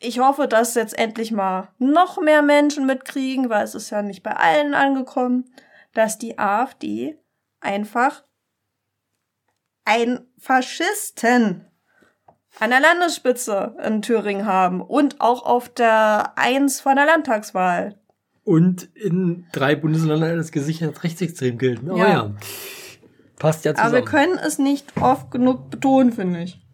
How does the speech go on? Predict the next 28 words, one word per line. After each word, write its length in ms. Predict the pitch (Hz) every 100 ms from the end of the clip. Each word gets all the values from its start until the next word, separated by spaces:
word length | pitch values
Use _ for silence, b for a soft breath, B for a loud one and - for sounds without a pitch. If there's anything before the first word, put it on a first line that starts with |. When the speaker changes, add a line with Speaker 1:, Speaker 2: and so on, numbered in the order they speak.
| _ _ _ _ _ -
Speaker 2:
Ja. 300 | 202 - _ _ _ _ _ _ _ _ -
Speaker 1:
Dieser 180 | 214 -
Speaker 2:
Höcke 180 | 160 190
Speaker 1:
Zustand 220 | - -
Speaker 2:
ist 0 |
Speaker 1:
ist 80 | -
Speaker 2:
ein 60 | 226
Speaker 1:
nicht 80 | 160
erlaubt. 160 | 151
Speaker 2:
Faschist. 380 | 156 196 - - _ _ _ _ b b 254
Speaker 1:
Ja. 180 | 247 - _ -
Speaker 2:
Das 100 | 156
ist 160 | 160
einfach 260 | 139 123 117
so. 320 | 127 123 104 _ _ -
Speaker 1:
Ah, 560 | 208 208 208 220 220 220
da 80 |
hatte 140 | 220 220
ich 80 | 233
mal 60 |
einen 100 | 208 208
sehr 280 | 214 220
schönen 480 | 220 - 208 208 208
Sticker 360 | 208 - 226 208
von 260 | 208 208 202
der 120 | 202
Linksjugend 640 | 202 214 - 202 196 202
zu. 380 | - 202 196 190